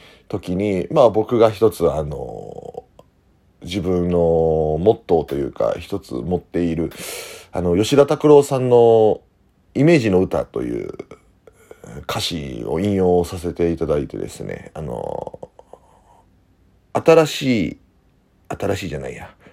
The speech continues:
古い船を今動かせるのは古い水夫じゃないだろうというね、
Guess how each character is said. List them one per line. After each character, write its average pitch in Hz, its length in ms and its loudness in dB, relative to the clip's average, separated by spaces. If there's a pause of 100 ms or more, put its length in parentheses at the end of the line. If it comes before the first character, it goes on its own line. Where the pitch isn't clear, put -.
古 175 320 6
い 160 60 4
船 131 200 6
を 107 80 10
今 120 180 6
動 101 160 2
か 104 120 0
せ 101 160 0
る 90 100 2
の 80 180 0
は 90 180 4
古 110 280 2
い 104 60 4
水 98 200 -2
夫 85 160 -6
じ 78 80 -4
ゃ - 20 -2
な 80 120 -4
い 80 80 -4
だ 65 120 -4
ろ 65 300 -4
う - 40 -20
と 50 80 -10
い 50 100 -8
う 58 60 -10
ね、 85 160 -6